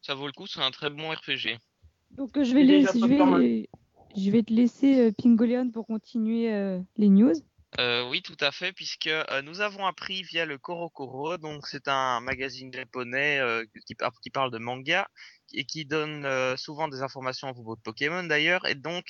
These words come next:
Speaker 1: ce Korokoro de mars, en plus de nous avoir annoncé, euh, une nouvelle évolution d'Evoli, si vous n'êtes pas au courant, Nymphia, enfin, en japonais, donc qui s'appelle, euh, Nymphali,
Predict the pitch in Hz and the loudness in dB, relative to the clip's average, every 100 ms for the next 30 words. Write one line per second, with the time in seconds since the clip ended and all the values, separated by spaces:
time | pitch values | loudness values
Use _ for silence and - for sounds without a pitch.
0 | - - 285 196 175 165 147 143 160 233 | -8 -6 -2 -2 -4 -4 -4 -4 -2 -2
1 | - - 156 180 165 151 131 123 127 135 | -4 -8 -8 -10 -12 -12 -10 -6 -4 -4
2 | 135 131 - 151 147 - 113 110 117 123 | -6 -12 -8 -6 -4 -2 -4 -4 -8 -8
3 | 123 113 117 - 113 110 107 117 143 - | -8 -8 -12 -12 -14 -14 -12 -12 -12 -12
4 | 113 107 107 117 110 113 - 113 123 120 | -14 -12 -8 -6 -8 -10 -16 -8 -6 -4
5 | 117 123 - - 135 160 _ - 104 95 | -4 -6 -6 -2 -2 -2 _ -6 -4 -4
6 | 104 104 107 104 113 123 135 127 113 123 | -4 -4 -4 -6 -6 -4 -4 -6 -8 -12
7 | - - 110 107 - 117 117 107 101 98 | -12 -10 -8 -8 -4 -2 -2 0 0 0
8 | 123 165 180 - 151 151 156 | 0 -2 -2 -2 -4 -6 -10